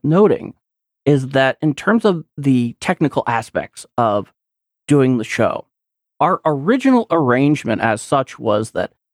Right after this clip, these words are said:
I would handle the production, actual recording aspect of it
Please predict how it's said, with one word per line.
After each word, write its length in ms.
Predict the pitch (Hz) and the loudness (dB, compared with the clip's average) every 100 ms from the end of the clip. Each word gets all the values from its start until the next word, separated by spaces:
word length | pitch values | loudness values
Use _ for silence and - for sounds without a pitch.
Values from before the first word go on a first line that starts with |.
| _ | _
I 180 | 123 147 | -2 -2
would 200 | 180 175 | -2 -4
handle 640 | 147 - 139 131 123 120 120 _ _ - | -6 -2 0 2 2 0 -2 _ _ -8
the 260 | 127 120 | 0 0
production, 720 | 117 135 131 123 - 127 123 - - | 0 -2 -2 -2 -2 0 0 -4 -6
actual 380 | 127 - 131 123 | -6 -2 -2 -2
recording 580 | 117 - 143 123 117 | -2 -2 0 0 -2
aspect 540 | 113 107 - 110 101 - | -2 -6 -4 -2 -2 0
of 160 | 107 | 0
it 140 | 107 | 0